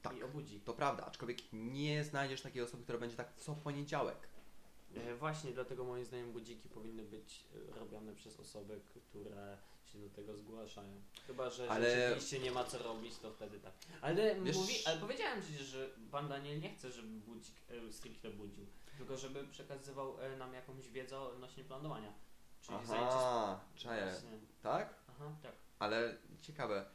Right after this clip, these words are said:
Speaker 1: czy planowanie jest na tyle dużym tematem, żeby go poruszyć na każdym budziku?
Speaker 2: Myślę, że w pewnym momencie
Speaker 1: Może się wyczerpać.
Speaker 2: wyczerpie się,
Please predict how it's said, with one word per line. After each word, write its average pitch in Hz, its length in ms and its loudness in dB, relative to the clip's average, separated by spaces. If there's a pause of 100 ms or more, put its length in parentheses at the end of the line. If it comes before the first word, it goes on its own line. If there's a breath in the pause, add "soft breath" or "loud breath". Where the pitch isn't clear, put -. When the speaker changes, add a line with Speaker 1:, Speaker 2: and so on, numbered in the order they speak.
(200 loud breath)
Speaker 1:
czy 123 120 -4
planowanie 135 460 2
jest 226 140 0
na 151 60 2
tyle 151 180 6
dużym 117 240 -2
tematem, 98 380 0
żeby 98 180 -4
go 92 140 0
poruszyć 101 340 -6
na 95 100 -6
każdym 101 360 -4
budziku? 95 500 -4 (420)
Speaker 2:
Myślę, 131 360 -10
że 131 140 -4
w 131 40 -8
pewnym 131 320 -8
momencie 127 480 -8 (340)
Speaker 1:
Może 110 180 -2
się 113 120 -2
wyczerpać. - 440 -6
Speaker 2:
wyczerpie 127 400 -6
się, 131 200 -6